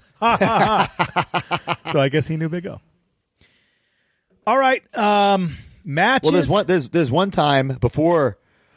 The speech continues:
Speaker 2: the YouTube show, like, this is still, like, long hair, Matt Cardona. Like, Edgeheads ain't doing anything, Matt
Speaker 1: Yeah.
Speaker 2: Cardona.
Speaker 1: Okay.
Speaker 2: I don't know if Brian, I don't know if it was, like, a, it was a house party. I don't know what the celebration was.
Speaker 1: Yep.
Speaker 2: But me and a couple of my friends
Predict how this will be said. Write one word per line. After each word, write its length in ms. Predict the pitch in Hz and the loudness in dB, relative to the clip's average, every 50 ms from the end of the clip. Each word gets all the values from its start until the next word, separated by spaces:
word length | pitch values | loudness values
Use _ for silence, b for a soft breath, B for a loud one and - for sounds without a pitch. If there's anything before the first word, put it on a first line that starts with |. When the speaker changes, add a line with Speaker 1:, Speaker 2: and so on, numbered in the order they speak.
| _ _ _ | _ _ _
Speaker 2:
the 100 | - 113 113 139 | -6 -2 -2 -2
YouTube 180 | 131 - 120 98 | 0 -2 -6 -8
show, 260 | - - 117 107 104 101 | -2 0 2 2 2 2
like, 180 | 104 107 - - | 0 -2 -2 -4
this 140 | 165 165 | -6 -6
is 80 | 170 131 | -6 -10
still, 180 | - - 151 135 | -4 -2 0 0
like, 160 | 127 113 98 | 0 0 -2
long 340 | 98 107 117 123 123 123 117 | -2 0 0 2 2 0 0
hair, 500 | 104 107 135 131 123 107 101 95 98 - _ _ _ _ _ | 0 0 0 2 2 0 -2 -4 -6 -10 _ _ _ _ _
Matt 220 | 113 113 104 98 - | -2 -2 -2 -2 -2
Cardona. 500 | 113 104 98 101 98 95 95 92 95 - b b b b b b b b | -4 -2 -2 -2 -2 -2 -4 -6 -8 -12 b b b b b b b b
Like, 240 | - 110 110 - - - | -6 -6 -6 -6 -2 -2
Edgeheads 540 | 131 135 - - 131 127 123 117 101 90 - _ | -2 -2 0 0 2 2 2 0 -2 -6 -8 _
ain't 240 | 127 135 135 - 127 | -6 -6 -6 -4 -2
doing 220 | 120 135 135 127 117 | 0 2 2 2 2
anything, 520 | 110 101 95 85 104 98 95 95 92 - _ _ _ | 0 0 -2 -2 -4 -4 -4 -6 -8 -12 _ _ _
Matt 180 | - 110 104 95 | -4 -4 -2 -2
Speaker 1:
Yeah. 20 | - | -2
Speaker 2:
Cardona. 360 | 104 101 101 98 98 92 90 | -2 -2 0 -2 -2 -4 -6
Speaker 1:
Okay. 220 | - - 107 117 b b b b b b b b b b _ _ | -8 -10 -14 -14 b b b b b b b b b b _ _
Speaker 2:
I 60 | - | -8
don't 80 | 139 175 | -4 -2
know 60 | 190 185 | -2 -2
if 100 | - - | -2 -2
Brian, 600 | - 120 123 120 131 131 135 139 139 139 143 135 - - | 0 2 2 2 2 2 2 0 0 -2 -4 -8 -8 -8
I 40 | |
don't 80 | 151 175 | -4 -4
know 40 | 175 | -2
if 80 | 127 | 0
it 20 | 123 | 0
was, 120 | 113 101 | 0 0
like, 100 | 113 101 101 | -2 -4 -4
a, 220 | - 85 82 - - _ _ _ _ _ _ - - _ _ _ _ _ | -8 -8 -10 -12 -16 _ _ _ _ _ _ -20 -20 _ _ _ _ _
it 40 | - | 0
was 100 | 165 156 | 0 2
a 140 | 190 - 117 | 2 -2 -2
house 320 | - - 175 185 196 - - | -2 2 2 2 2 2 0
party. 260 | - 127 123 110 113 | 0 0 2 2 2
I 40 | 139 | 2
don't 80 | 156 | 2
know 60 | 165 156 | 0 -2
what 120 | 139 127 | -2 0
the 160 | - 127 113 92 | 0 0 0 0
celebration 580 | - - 139 127 101 120 135 135 - - 95 | 0 0 0 2 2 2 0 0 -2 -6 -10
was. 440 | 90 - - - 117 - - - - - _ _ | -10 -12 -12 -14 -14 -14 -16 -16 -18 -20 _ _
Speaker 1:
Yep. 140 | 107 95 98 b b b b b b b _ | -14 -14 -14 b b b b b b b _
Speaker 2:
But 140 | 123 120 117 | -2 0 0
me 600 | 120 131 147 156 151 143 139 135 135 135 123 104 - _ _ | 0 0 2 2 2 2 2 2 0 0 -2 -6 -12 _ _
and 100 | 123 123 | 0 0
a 60 | 120 | 2
couple 180 | - 143 123 117 | 2 0 -2 0
of 60 | 117 | 0
my 120 | 120 117 | 0 0
friends 840 | 110 - - 127 147 151 135 117 107 107 110 110 - - - - - | 0 -2 -2 -2 0 0 0 0 -2 -4 -6 -8 -10 -12 -14 -16 -20